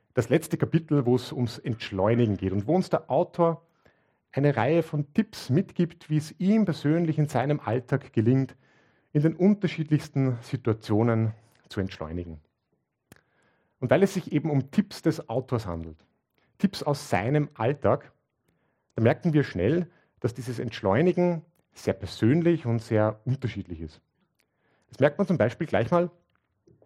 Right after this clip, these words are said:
anhand der ersten vier Tipps, wo es nämlich ums, ums Autofahren geht.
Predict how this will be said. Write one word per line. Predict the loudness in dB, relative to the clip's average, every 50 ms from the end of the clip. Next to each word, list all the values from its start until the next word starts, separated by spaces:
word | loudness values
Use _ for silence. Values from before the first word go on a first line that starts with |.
| _ -20 -8 -2
anhand | -2 0 2 2 0 0 0 -2
der | -2 -2 -2
ersten | -2 -2 0 -2 -2 -4 -4 -2 -2 -2 -2 -2 -8 _
vier | -20 -20 -18 -12 -6 -2 0 0 0
Tipps, | 0 0 -2 -2 -4 -12 -16 -16 -16 _ _ _ _ _ _ _ _ _ _ _ _ _ _
wo | 0 4 4 4
es | 4 4
nämlich | 4 4 4 4 2 0 0
ums, | 2 2 2 2 0 -2 -12 -20 _ _ _ _ _ _ _ _ _ _ _ _
ums | -6 -6 -4
Autofahren | -2 0 0 0 2 0 -2 -2 -2 -4 -4 -6
geht. | -8 -10 -12 -14 -16